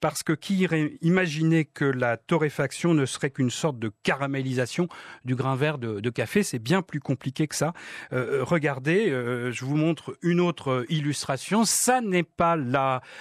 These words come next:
euh, l'image de mon cerveau, je vous rassure. À l'intérieur, c'est bien plus complexe que ça.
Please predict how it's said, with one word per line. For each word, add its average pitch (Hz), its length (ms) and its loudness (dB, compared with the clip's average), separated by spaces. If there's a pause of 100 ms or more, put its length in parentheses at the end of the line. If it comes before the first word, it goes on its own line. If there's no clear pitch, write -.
(160)
euh, 127 200 2
l'image 147 460 0
de 127 140 0
mon 127 280 2
cerveau, 123 460 2
je 196 80 -2
vous 151 60 0
rassure. 156 440 0
À 135 80 2
l'intérieur, 120 420 2
c'est 220 140 0
bien 131 180 0
plus 147 140 -6
complexe 139 400 -2
que 135 100 -2
ça. 156 200 -2